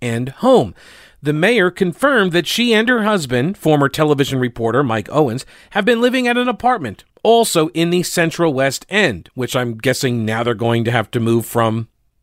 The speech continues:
next <laughs> because of this story. Quote,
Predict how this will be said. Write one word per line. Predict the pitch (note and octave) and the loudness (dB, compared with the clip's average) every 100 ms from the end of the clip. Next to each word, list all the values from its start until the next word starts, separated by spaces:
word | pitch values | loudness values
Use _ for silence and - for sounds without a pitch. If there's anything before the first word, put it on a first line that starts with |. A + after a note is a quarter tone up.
| - | -6
next | F#3+ D3+ - - - - - | -2 -2 -4 -10 -10 -10 -10
<laughs> | - D3 D3 | -10 -10 -4
because | D3 - - - - | -4 -4 -6 -4 -4
of | A#2+ | -4
this | A#2 A2 | -4 -4
story. | - F#3 B2 F#2 - - - - - | 0 2 2 -2 -12 -20 -20 -20 -4
Quote, | A#3 G3 | -2 -2